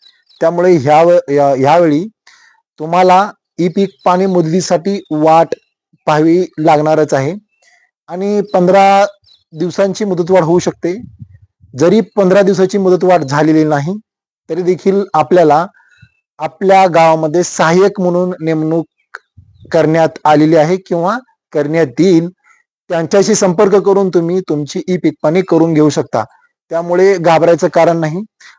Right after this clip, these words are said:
आज आहे सोळा ऑगस्ट दोन हजार पंचवीस. इथून आपल्याला नागरिकां-, म्हणजे नागरिकांची जी, अ,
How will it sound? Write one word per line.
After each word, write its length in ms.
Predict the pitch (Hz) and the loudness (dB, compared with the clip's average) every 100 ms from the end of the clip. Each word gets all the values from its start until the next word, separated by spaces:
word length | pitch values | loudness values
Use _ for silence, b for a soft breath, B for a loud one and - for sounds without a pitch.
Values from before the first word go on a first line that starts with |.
| _ | _
आज 300 | 156 190 196 | -2 0 2
आहे 220 | 196 196 | 2 2
सोळा 420 | 208 - 185 196 202 | 0 0 2 4 2
ऑगस्ट 460 | 180 175 190 - | 0 0 -2 -2
दोन 160 | 165 175 | -2 0
हजार 240 | 160 165 | 0 0
पंचवीस. 600 | 151 160 147 160 185 - _ b b b - | -2 -6 -4 -2 -2 -6 _ b b b -12
इथून 300 | 180 220 214 | -6 0 2
आपल्याला 580 | 190 185 180 170 165 190 _ _ _ _ - | 2 2 2 4 2 -2 _ _ _ _ -10
नागरिकां-, 840 | 160 160 175 175 190 185 185 185 170 _ 151 | -2 0 2 2 2 2 0 -2 -6 _ -6
म्हणजे 240 | 156 196 | 0 0
नागरिकांची 760 | 185 165 170 185 185 180 196 185 | 2 2 2 2 2 0 -2 -2
जी, 260 | 208 214 | 0 2
अ, 400 | 190 160 147 143 | 2 2 2 0